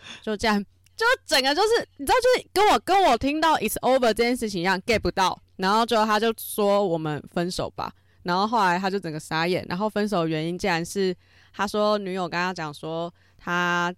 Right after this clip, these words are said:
Speaker 2: 就是可能那阵子有喝醉啊，然后就跟前男友有联络上，然后就发现，哎，还是没有忘记前男友，
Speaker 1: 啊？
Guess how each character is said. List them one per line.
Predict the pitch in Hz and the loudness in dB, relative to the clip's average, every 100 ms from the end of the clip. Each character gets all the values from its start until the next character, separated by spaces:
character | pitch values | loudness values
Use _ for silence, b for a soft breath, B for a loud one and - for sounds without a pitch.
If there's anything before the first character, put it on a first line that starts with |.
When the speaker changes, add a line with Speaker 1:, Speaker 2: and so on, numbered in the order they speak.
| _ - | _ -8
Speaker 2:
就 | 190 | -6
是 | 190 | -4
可 | 185 | -4
能 | 160 | -6
那 | 185 | -6
阵 | 196 185 | -6 -6
子 | 156 147 | -8 -10
有 | 98 147 | -6 -6
喝 | 151 185 190 | -4 -2 -2
醉 | 190 208 180 | -2 -2 0
啊， | 160 156 156 | 0 0 -2
然 | 151 151 | -2 -4
后 | 180 180 175 b b | -2 -4 -4 b b
就 | - 208 | -6 -4
跟 | 202 190 190 196 | -2 -2 -4 -8
前 | 190 - 160 | -8 -6 -4
男 | 160 | -4
友 | 170 160 101 - _ - | -2 -4 -4 -12 _ -6
有 | 160 | -2
联 | 156 156 | -2 0
络 | 196 185 | -2 -2
上， | - 175 - _ | -2 -4 -4 _
然 | - | -8
后 | 160 | -4
就 | 190 | -4
发 | 185 180 | -2 -2
现， | - 180 - _ | -2 -4 -4 _
哎， | - 349 _ | -6 -6 _
还 | - 160 | -18 -12
是 | 170 208 | -10 -6
没 | 214 | -2
有 | 180 | -2
忘 | 156 190 | 0 -2
记 | 185 185 | -4 -8
前 | - 156 151 | -8 -10 -8
男 | 151 | -6
友， | 165 160 - b b | -4 -4 -6 b b
Speaker 1:
啊？ | 269 | -2